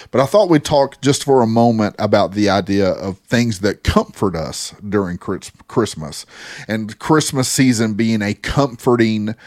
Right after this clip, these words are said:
time, um, that tends to be true for a lot of people. Now, again, Christmas seasons in general can sometimes be difficult for various reasons,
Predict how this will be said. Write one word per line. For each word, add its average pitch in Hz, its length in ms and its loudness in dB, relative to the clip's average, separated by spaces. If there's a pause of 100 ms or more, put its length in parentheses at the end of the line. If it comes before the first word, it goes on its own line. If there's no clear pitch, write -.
(500)
time, 87 720 -2 (360)
um, 107 640 2 (520)
that 156 400 2
tends 196 260 0
to 190 60 -6
be 165 120 0
true 135 260 -2
for 127 200 -2
a 113 40 -2
lot 113 180 4
of - 200 -4 (100)
people. 117 280 2
Now, 139 260 2
again, 123 540 2 (800)
Christmas 147 640 2 (1600)
seasons 143 760 4
in 120 140 2
general 113 420 4
can 117 200 -2
sometimes 110 680 0 (680)
be 113 480 4
difficult 110 920 0
for 127 160 2
various 107 680 2
reasons, 104 840 2